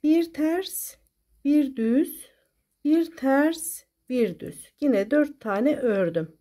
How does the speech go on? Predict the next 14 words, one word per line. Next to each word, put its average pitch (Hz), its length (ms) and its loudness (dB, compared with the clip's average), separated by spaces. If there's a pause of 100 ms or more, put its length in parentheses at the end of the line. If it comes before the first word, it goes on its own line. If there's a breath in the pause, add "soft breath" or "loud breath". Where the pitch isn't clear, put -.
(160)
Gördüğüm 175 640 -6
gibi 226 440 -6 (580)
ipi 262 260 -4
öne 180 320 0
verdim. 254 640 0 (800)
Şu - 140 -12
şekilde 180 680 -6
üç 262 380 -4
ilmeğimi 180 600 -2
örmeden 180 680 -2
şişime 208 460 -8
attım. 311 540 -4
Çünkü 226 360 -4
örmüştüm. 185 720 -2